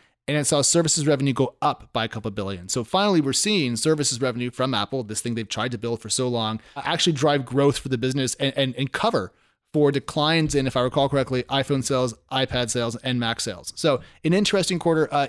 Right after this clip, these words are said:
if you really want to have fun, just go read the income statement. It's a lot of interesting stuff built in there. I'm not gonna go through it here for everyone's sake, but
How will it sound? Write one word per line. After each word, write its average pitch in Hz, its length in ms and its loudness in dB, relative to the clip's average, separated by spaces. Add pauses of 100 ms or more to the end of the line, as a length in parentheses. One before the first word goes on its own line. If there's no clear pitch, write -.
if 156 200 2
you 147 140 -4
really 165 300 2
want 147 160 -2
to 127 80 0
have 127 160 -2
fun, 123 240 -2
just 110 200 -2
go 156 120 4
read 123 260 0
the 117 140 -4
income 117 220 -4
statement. 143 360 -2
It's 110 120 -6
a 113 60 -4
lot 113 280 -2
of 110 180 -8 (320)
interesting 135 340 -2
stuff 123 180 -2
built 120 160 0
in 113 60 -4
there. 127 160 0
I'm 123 140 -2
not 123 180 -2
gonna 123 120 -4
go 117 140 -4
through 117 140 -8
it 104 100 -10
here 120 300 -4
for 123 120 -4
everyone's 113 360 -4
sake, 117 240 -4
but 123 180 -2